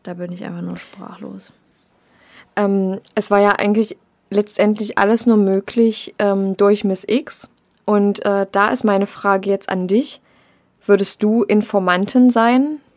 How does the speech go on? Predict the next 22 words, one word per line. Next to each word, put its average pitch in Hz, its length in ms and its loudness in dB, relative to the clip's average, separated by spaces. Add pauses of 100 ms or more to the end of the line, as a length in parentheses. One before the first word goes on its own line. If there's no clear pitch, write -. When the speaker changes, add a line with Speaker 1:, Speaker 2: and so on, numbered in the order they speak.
(240)
Speaker 2:
Beziehungsweise 202 580 -2
würdest 196 380 -4
du, 208 420 0
also 196 180 4
ich 208 120 2
finde, 240 160 6
das 220 60 0
ist - 180 -4
eine 214 180 2
ganz, 214 360 2
ganz 220 200 0
große 214 220 0
Diskussion, 202 460 0
die 220 80 4
man 175 160 -2
da 185 100 -2
aufmacht. 208 600 -4 (540)
Ähm, 196 440 0
und 196 360 -2
total 208 340 0
interessant 208 640 -2
aber, 196 420 0